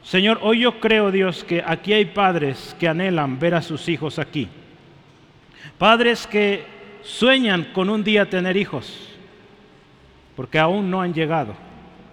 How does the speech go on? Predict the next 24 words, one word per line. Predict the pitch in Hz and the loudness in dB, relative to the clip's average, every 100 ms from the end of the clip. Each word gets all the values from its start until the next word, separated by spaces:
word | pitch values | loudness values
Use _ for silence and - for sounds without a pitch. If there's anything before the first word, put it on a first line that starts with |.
| - - - - | -20 -20 -20 -16
Hay | - 160 | -8 -4
padres | 165 208 226 220 - | 0 2 2 0 -2
también, | 214 196 226 240 | -2 0 0 0
Señor, | 233 226 220 226 226 | -2 -4 -2 -2 -2
que | 220 | -2
aquí | 202 220 | -2 -2
hoy | 226 233 226 | 0 2 0
están | 196 - 233 220 | -2 0 0 2
formando | 226 196 196 233 254 247 254 240 - - - - - - - - | 0 2 2 2 2 0 0 0 -6 -20 -20 -20 -20 -20 -16 0
niños, | 196 240 247 247 247 214 | 2 4 2 0 -2 -2
adolescentes, | 202 190 175 220 240 240 240 - | 0 0 0 0 -2 0 -4 -4
jóvenes, | - 233 254 254 247 - | 0 2 2 0 -2 -4
y | 208 | -6
que | - 208 | -2 -2
es | 202 | 0
un | 247 233 | 0 0
reto | 196 254 262 262 | 2 2 2 -2
y | 247 | -2
que | 208 190 | -2 0
cada | 233 247 | 2 2
día | 247 254 | 0 0
representa | 233 180 208 - 233 240 233 | -2 -2 -4 -4 -2 -2 -2
más | 214 202 247 277 | -2 2 4 4
dificultad. | 254 214 233 226 214 247 202 | 2 -4 -4 -4 0 2 2